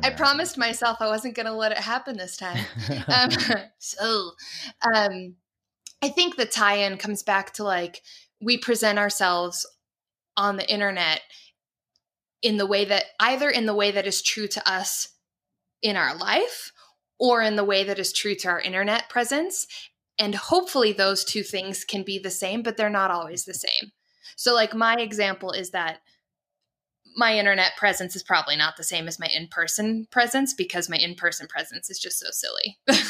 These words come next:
Speaker 1: <laughs>
Speaker 2: <laughs> Do you think that that is your presence on this with me?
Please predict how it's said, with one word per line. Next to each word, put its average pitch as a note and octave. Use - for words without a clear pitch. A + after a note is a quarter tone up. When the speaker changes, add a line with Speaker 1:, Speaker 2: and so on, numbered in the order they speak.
Speaker 1:
<laughs> A#3
Speaker 2:
<laughs> -
Do C3
you C#3
think C#3+
that B2
that A#2
is A2+
your A#2
presence A#2
on G#2
this A2
with A2
me? A2+